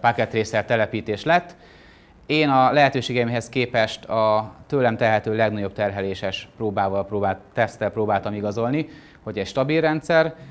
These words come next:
és a neten, ö, hitelesnek, ö, számomra hiteles, ö, forrásokból is ez jött vissza, hogy ez egy teljesen stabil megoldás. Azért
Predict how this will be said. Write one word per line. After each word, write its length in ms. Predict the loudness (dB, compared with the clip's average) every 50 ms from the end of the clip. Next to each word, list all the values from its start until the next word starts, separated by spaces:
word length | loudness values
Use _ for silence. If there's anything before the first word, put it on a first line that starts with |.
| -20 -20 -20 -12
és 200 | -8 -8 -4 -2
a 80 | 0 2
neten, 600 | 2 2 2 4 6 6 6 6 4 0 -6 -10 -16 -20 -20 -20 -18 -10 -4
ö, 260 | 0 2 4 4 4 2
hitelesnek, 600 | 0 0 2 4 4 6 4 4 2 -4 -6 -8 -10 -14 -20 -20 -20 -18 -12
ö, 180 | -8 -6 -6 -6
számomra 360 | -4 0 0 2 2 2 0
hiteles, 540 | 0 -2 0 2 2 2 2 0 -2 -6 -16 -20 -20 _ _ _ -20 -20 -20 _ _ _ _ -8
ö, 220 | -6 -4 -2 -4 -4
forrásokból 680 | -2 0 2 2 2 2 0 -2 -4 -6 -4 -4 -6
is 120 | -6 -4 -4
ez 160 | -6 -4 -4
jött 180 | -6 -8 -8 -8
vissza, 280 | -10 -12 -10 -8 -8
hogy 120 | -8 -6 -6
ez 80 | -8
egy 80 | -8 -8
teljesen 380 | -6 -6 -4 -4 -6 -8 -10
stabil 340 | -10 -8 -8 -8 -6 -6 -6
megoldás. 600 | -6 -6 -6 -4 -4 -4 -2 -2 -4 -4 -6 -10 -16 -20 -20 -20 -20 -20 -20 -20 _ _ -8
Azért 420 | -6 -2 -2 -2 -2 -2 -6